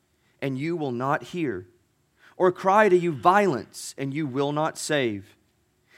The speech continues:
Why do you make me see iniquity, and why do you idly look at wrong? Destruction and violence are before me. Strife and contention arise. So the law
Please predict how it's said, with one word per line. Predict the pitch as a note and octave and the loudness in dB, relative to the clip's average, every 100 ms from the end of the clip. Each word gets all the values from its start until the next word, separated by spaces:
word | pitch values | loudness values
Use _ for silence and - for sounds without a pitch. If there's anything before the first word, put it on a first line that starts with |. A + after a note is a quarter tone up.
| - | -14
Why | D3 E3+ G3 | -4 2 4
do | B3+ | 2
you | A#3 F#3 | 2 2
make | E3 F3 | 4 4
me | F3+ | 2
see | F3 - F3+ F3+ | -2 0 0 0
iniquity, | D#3 D#3 F#3 E3+ D3 D3 | 0 0 2 2 2 0
and | D#3 D3 | 0 0
why | E3+ A3+ | 0 0
do | C4 | -2
you | A3 F3 - | -4 -4 -4
idly | D#3 F#3 A3 B3 F#3 D3 | 0 2 2 2 2 2
look | D#3+ G#3 F#3 | -4 -2 -2
at | - | -2
wrong? | E3 F#3 D3+ A#2+ G#2 _ _ _ _ _ _ _ _ - | -2 -2 -2 -4 -8 _ _ _ _ _ _ _ _ -2
Destruction | F3 - G3 F#3 - E3+ C#3 | 0 0 0 0 0 -6 -6
and | - D3 | -4 -2
violence | C#3 D#3+ F3 D3+ C3 - | 2 2 2 0 -4 -6
are | D3+ | -4
before | D3 D3 D#3+ E3 D3+ | -4 -6 -4 -2 -2
me. | B2+ A2 G#2 _ _ _ _ _ _ - | -4 -6 -10 _ _ _ _ _ _ -16
Strife | - - G3 F#3+ E3 - D#3 | -12 -2 2 4 4 0 -6
and | D3+ | -4
contention | D#3+ D3 F3 E3+ D3 C3+ B2 | -4 -4 -4 -4 -2 -4 -4
arise. | C3+ C3+ C#3+ C3+ A#2 G#2 - - _ _ _ _ - | -4 0 2 2 -2 -6 -14 -20 _ _ _ _ -8
So | - D#3+ | -2 0
the | D3+ | 0
law | C3 D3 D#3+ C3 B2 C3+ | 0 0 2 2 0 -4